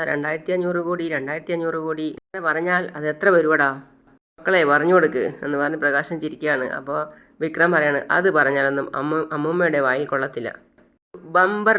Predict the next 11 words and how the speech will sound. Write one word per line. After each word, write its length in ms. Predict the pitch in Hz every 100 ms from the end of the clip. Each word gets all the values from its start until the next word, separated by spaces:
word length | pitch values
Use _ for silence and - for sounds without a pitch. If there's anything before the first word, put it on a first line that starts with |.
| 170
ലോട്ടറി 300 | 151 151 165 -
ഓണത്തിനും 500 | 143 160 165 170 151
വിഷുവിനും 320 | 143 156 160 170
ഇങ്ങ് 120 | 151
വരുന്നു. 220 | 131 127 - - - _ -
അത് 120 | 147 185 220
വെറും 240 | 226 233 -
ഇരുപത്തഞ്ച് 460 | 185 202 202 196 175
കോടി. 220 | 143 131 - - - -
അതിൻ്റെ 260 | 151 151 151
കൂടെ 160 | 143